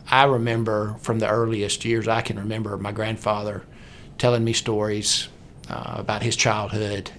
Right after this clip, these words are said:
and he always started every story with, you know, "You gotta put God first.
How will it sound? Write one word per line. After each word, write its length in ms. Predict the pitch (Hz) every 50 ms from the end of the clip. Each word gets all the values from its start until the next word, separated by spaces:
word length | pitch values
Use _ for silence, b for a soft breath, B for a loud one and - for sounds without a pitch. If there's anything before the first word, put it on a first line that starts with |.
| -
and 240 | - 107 104 101 95
he 140 | 104 113 -
always 460 | - 113 113 120 117 113 107 98 -
started 420 | - - 123 110 107 107 107 95
every 220 | 104 101 104 110 101
story 520 | - - - - 110 110 107 101 95 95
with, 520 | 95 98 98 98 98 98 95 - - - - B B B B B B B B B B B B B B -
you 100 | - 117
know, 80 | 107 107
"You 100 | 104 101
gotta 180 | 110 101 98
put 140 | - - -
God 220 | - 120 110 110 -
first. 520 | - - 110 113 120 - - - - -